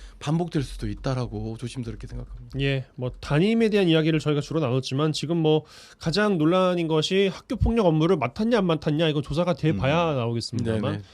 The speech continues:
Speaker 2: 학교 측의 공식 입장에서는 맡은 바가 없다, 이제 이런 이야기였어요.
Speaker 3: 음.
Speaker 2: 그리고 일 학년 담임도 뭐 본인 희망에 따른 것이었다, 뭐 이렇게 이야기를 하고 있는 것이고,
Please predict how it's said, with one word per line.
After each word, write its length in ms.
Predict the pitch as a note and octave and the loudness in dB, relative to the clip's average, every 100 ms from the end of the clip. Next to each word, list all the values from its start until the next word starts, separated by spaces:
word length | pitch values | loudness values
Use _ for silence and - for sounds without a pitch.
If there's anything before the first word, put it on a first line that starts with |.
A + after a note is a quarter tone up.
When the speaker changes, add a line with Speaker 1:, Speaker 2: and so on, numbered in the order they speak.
| - - | -14 -8
Speaker 2:
학교 220 | G3+ A#3 | -4 -2
측의 260 | - A3 | -2 -2
공식 260 | E3+ D#3+ F3 | 0 0 0
입장에서는 600 | C3+ E3 D#3 C#3+ D3 F3 | -2 0 0 0 -2 -2
맡은 240 | B2+ D#3+ | -2 -2
바가 140 | D3 C#3+ | 0 0
없다, 320 | C3 - C#3 | 0 0 0
이제 100 | B2 | 0
이런 400 | B2+ D3+ B2+ A2+ | 0 -2 -2 -4
이야기였어요. 1040 | A#2+ B2 A2+ A#2 G#2+ G#2+ - A#2 G2 E2+ | -2 -2 -2 -4 -6 -6 -4 -4 -4 -8
Speaker 3:
음. 300 | D#2 D2 - - | -10 -18 -14 -6
Speaker 2:
그리고 160 | C3+ | -2
일 120 | E3+ | 0
학년 220 | A3+ A3 F#3 | 2 2 0
담임도 600 | D#3 D3 C#3+ F#3 A#3+ B3 | 0 -2 0 0 0 -2
뭐 180 | D3+ | -8
본인 240 | - D3+ D3+ | -6 -2 -2
희망에 400 | F#3+ G#3 F#3 D3 | 0 0 0 -2
따른 300 | - D3 D3+ | -2 -2 -2
것이었다, 460 | C3+ B2+ - A2+ | -4 -6 -8 -8
뭐 100 | G#2+ | -6
이렇게 260 | A#2+ B2+ A2+ | -8 -8 -6
이야기를 460 | G#2 G2+ G2 F#2+ G2+ | -6 -6 -8 -10 -10
하고 160 | B2+ | -10
있는 160 | G#2 G2 | -10 -10
것이고, 420 | F2 - - D3 | -12 -16 -16 -16